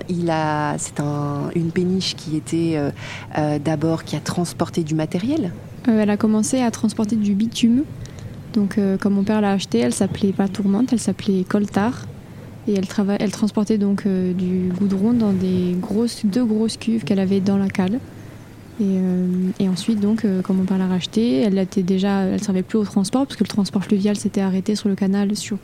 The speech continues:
Speaker 2: les canaux, euh, en tout cas le canal du Midi depuis déjà, euh, de très nombreuses années. Et donc, euh, il l'a rachetée, il l'a remise en, en état,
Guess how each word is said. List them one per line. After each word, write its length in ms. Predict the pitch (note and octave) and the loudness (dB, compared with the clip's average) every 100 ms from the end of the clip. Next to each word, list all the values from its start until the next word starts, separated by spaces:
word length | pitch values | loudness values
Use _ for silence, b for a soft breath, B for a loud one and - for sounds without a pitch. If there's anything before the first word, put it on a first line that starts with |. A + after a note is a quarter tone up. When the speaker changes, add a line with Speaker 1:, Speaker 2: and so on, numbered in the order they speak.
| A#3 | -4
Speaker 2:
les 140 | G#3 G3+ | -2 0
canaux, 360 | G#3 G3+ G#3 G#3 B B B B - | 0 2 0 -2 B B B B -2
euh, 320 | G3 G3 G3 | 0 2 2
en 120 | G3+ | 0
tout 100 | G#3+ | 0
cas 80 | G#3 | 0
le 60 | G3+ | 2
canal 180 | G3+ | 2
du 80 | G3 | 2
Midi 180 | G3 G3+ | 2 2
depuis 320 | G3 - - F3+ | 0 -2 -6 -2
déjà, 320 | G3+ G3 F#3+ F#3 | 0 0 0 -2
euh, 180 | F#3+ G#3+ A3+ A3+ | -4 -6 -4 -4
de 80 | G3+ | -4
très 180 | G#3+ | 0
nombreuses 420 | G3+ G3 G3 F#3+ F#3+ | 0 2 0 0 0
années. 200 | G3 C4+ - B B B B B - | 0 -2 -8 B B B B B -2
Et 80 | G3+ | 2
donc, 280 | F#3+ G#3+ G#3 | 2 4 2
euh, 80 | |
il 120 | F#3+ F#3 | 2 0
l'a 120 | F#3 | 0
rachetée, 420 | F#3 D#3+ - A3 | 0 -2 0 2
il 140 | B3+ | 2
l'a 80 | A3 | 2
remise 320 | F#3 F#3+ F#3 | 2 2 2
en, 200 | F#3 F#3 | 2 2
en 120 | G#3 F#3 | 2 0
état, 340 | F3+ G3+ | 2 0